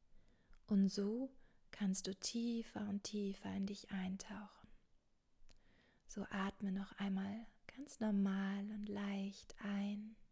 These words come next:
und aus.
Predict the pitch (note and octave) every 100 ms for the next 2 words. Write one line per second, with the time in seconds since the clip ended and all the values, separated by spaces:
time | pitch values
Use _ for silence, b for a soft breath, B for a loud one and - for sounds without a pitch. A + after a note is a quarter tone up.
0 | - b b b b b b b b b
1 | b - A#3+ A3 - G#3 G3 G3 G#3 -
2 | - -